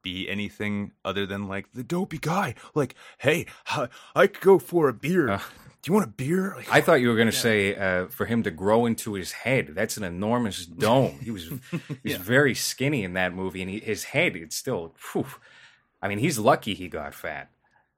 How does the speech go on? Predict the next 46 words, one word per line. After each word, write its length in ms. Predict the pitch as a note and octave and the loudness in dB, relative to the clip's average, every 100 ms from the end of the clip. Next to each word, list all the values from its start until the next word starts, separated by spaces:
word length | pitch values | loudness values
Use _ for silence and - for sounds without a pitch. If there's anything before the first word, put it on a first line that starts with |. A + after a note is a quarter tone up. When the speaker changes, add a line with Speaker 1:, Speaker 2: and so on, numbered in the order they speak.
| _ - _ _ - | _ -20 _ _ -10
Speaker 1:
Yeah. 400 | C#3+ C#3+ B2+ A#2+ _ - | -4 -2 -2 -4 _ -8
I 140 | B2+ | -4
mean, 280 | B2+ C3 B2 | 0 0 -2
it's, 380 | A#2+ G#2+ - - A2 | -4 -10 -18 -14 -8
uh, 100 | A#2+ | -8
well, 160 | B2+ C3 | -4 -4
it, 240 | B2 C3 | -4 -6
it, 240 | - - - | -10 -14 -8
and 140 | B2 | -6
that's 260 | C3 B2+ - - | -6 -10 -20 -12
the, 180 | A2+ F#2 | -10 -8
I 40 | |
mean, 200 | B2 A#2 | -8 -8
like, 220 | A2+ G2+ | -8 -12
hi-, 100 | - A#2 G2 | -14 -16 -12
his 240 | C3 B2 | -12 -8
range, 320 | F3 C#4 A2 | -4 -4 -4
though, 140 | G#2 G2 | -2 -2
I 60 | |
mean, 220 | F#2+ F#2+ F#2 | -2 -6 -8
'cause 160 | F#2+ | -16
he 160 | - C3+ | -14 -14
can 180 | - G#2 | -12 -6
do 120 | B2+ | -4
Speaker 2:
Mm-hmm. 60 | G2+ | -2
Speaker 1:
anything 440 | G#2+ G2 G2+ F2+ | -4 -6 -8 -10
from 220 | - E2+ | -12 -18
comedy 640 | - - G2 F#2+ F#2 F2 | -16 -8 -6 -6 -6 -10
to, 540 | E2+ - F#2 E2+ D#2+ D#2+ | -12 -14 -12 -10 -12 -14
you 140 | E2+ | -16
know, 240 | D#2+ D2+ D2 | -16 -16 -18
to, 140 | - G#2+ F#2 | -16 -16 -14
to 100 | - | -16
being 380 | G2 G2 G#2 F#2+ | -10 -4 -4 -4
actually, 420 | E2+ D#2+ - E2 | -8 -12 -18 -18
like, 180 | E2 E2 | -16 -16
to 80 | - | -18
doing 480 | F#2+ G2 G2+ F2+ E2+ _ | -16 -12 -10 -10 -12 _
s-, 260 | - - - _ _ | -20 -20 -20 _ _
good, 320 | G#2+ G#2 E2 _ _ _ _ | -10 -10 -10 _ _ _ _
proper 340 | - G2+ F#2+ F2 | -8 -8 -6 -10
drama. 320 | - F2+ A#2+ | -6 -2 2
Speaker 2:
Yeah, 120 | A#2 | 2
he's 180 | B2+ B2 | 0 -2
very 240 | B2 B2 | 0 0
good. 260 | E2 F2 | -2 -8